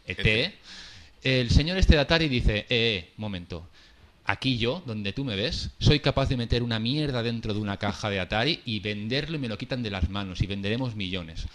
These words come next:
Speaker 1: Pues esto es una declaración que hace el señor Michael Hannigan de Atari en una, en una rueda de prensa o entrevista que le hacían a raíz de estas críticas que estaban recibiendo la empresa de, de E T. ¿Vale? Todo, todo tranquilo, él decía esto. "Nosotros somos capaces de hacer cualquier cosa que la vamos a vender.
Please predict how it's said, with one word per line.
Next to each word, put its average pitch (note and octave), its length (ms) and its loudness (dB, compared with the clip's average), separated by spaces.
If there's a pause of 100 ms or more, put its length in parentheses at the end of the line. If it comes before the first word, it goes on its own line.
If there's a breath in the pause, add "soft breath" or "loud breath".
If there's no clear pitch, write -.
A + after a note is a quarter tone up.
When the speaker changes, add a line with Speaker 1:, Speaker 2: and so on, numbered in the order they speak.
(140 loud breath)
Speaker 1:
Pues A2 120 2
esto - 100 4
es C#3 80 0
una C#3+ 80 4
declaración B2+ 480 6
que D3+ 100 4
hace E3+ 340 4 (120)
el G#2 140 2
señor A2+ 380 2
Michael B2+ 520 4 (180)
Hannigan B2+ 540 4 (260 loud breath)
de G2+ 160 4
Atari B2 500 4
en G#2 200 -2
una, A2 480 0
en G2+ 100 -4
una A2 420 -2 (540)
rueda G#2+ 240 0
de F#2+ 120 -2
prensa A#2+ 360 -2
o G2+ 60 0
entrevista G2+ 500 2
que G#2+ 100 2
le G2+ 60 2
hacían A#2 440 0
a G2 100 0
raíz F#2+ 300 0
de G#2+ 80 -2
estas - 240 0
críticas A2+ 520 -2
que - 80 -8
estaban G#2 280 -2
recibiendo G#2 360 -2
la G2+ 60 0
empresa G2 420 -2
de, F2+ 260 -2
de E2+ 180 -8
E E2 40 -8
T. D#2 200 -10 (500 loud breath)
¿Vale? F2 220 -4 (180)
Todo, B2+ 300 6
todo - 240 4
tranquilo, G2+ 480 0
él F2+ 60 -4
decía E2+ 340 -2
esto. E2+ 340 -8
"Nosotros C3+ 380 0
somos D3 180 0
capaces C3+ 160 0
de C3 60 -2
hacer A#2+ 160 2
cualquier A#2+ 340 -2
cosa D#3 220 -4
que A2 60 -2
la G2+ 100 0
vamos G#2+ 180 -6
a F#2+ 60 -6
vender. D#2+ 320 -10